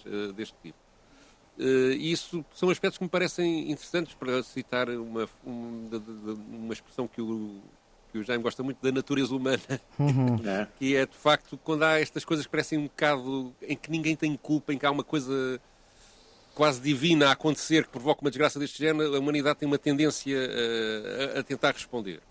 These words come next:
Speaker 1: Mas o, o, o exemplo de, de Lisboa também é, é, é engraçado para, para, para perceber a reação das pessoas, porque houve, de facto, depois do, do, do pânico, não é?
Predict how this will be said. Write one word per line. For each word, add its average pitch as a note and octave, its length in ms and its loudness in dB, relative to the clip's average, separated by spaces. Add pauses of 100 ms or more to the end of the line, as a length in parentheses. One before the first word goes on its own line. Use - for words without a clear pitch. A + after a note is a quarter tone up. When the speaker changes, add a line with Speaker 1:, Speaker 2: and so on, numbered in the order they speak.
(580)
Speaker 1:
Mas G3 160 4
o, A3 60 -2
o, G3 520 0
o F#3+ 60 0
exemplo D#3+ 320 0
de, D#3+ 300 0
de D3+ 100 -6
Lisboa D#3+ 240 2
também F3+ 280 2
é, F3+ 120 2
é, E3 320 0
é E3 60 2
engraçado E3 480 2 (160)
para, D3 140 -2
para, D#3 200 -2
para D#3 240 0
perceber - 460 0
a - 20 4
reação C#3+ 320 0
das C3+ 140 -4
pessoas, D3 580 -4 (120)
porque D#3+ 240 -8
houve, A#2+ 460 2
de - 580 -20
facto, D#3 580 0 (580)
depois C#3+ 300 2
do, C#3 100 -6
do, B2+ 220 -4
do A#2+ 140 -8
pânico, G#3+ 440 0
não B2 140 0
é? D3 160 -2